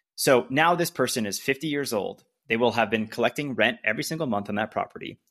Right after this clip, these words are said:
essentially paying themselves if they did their numbers right and bought the property right. They're also getting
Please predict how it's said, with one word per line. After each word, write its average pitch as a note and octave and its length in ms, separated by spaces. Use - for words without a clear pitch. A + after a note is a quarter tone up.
essentially B2+ 420
paying A#2 340
themselves G#2 540
if G2+ 80
they G#2 100
did G2 140
their G2 60
numbers A2+ 300
right G#2 140
and G2 100
bought F#2+ 200
the G2+ 60
property F#2+ 340
right. F#2+ 240
They're C3+ 100
also D3 180
getting A#2 260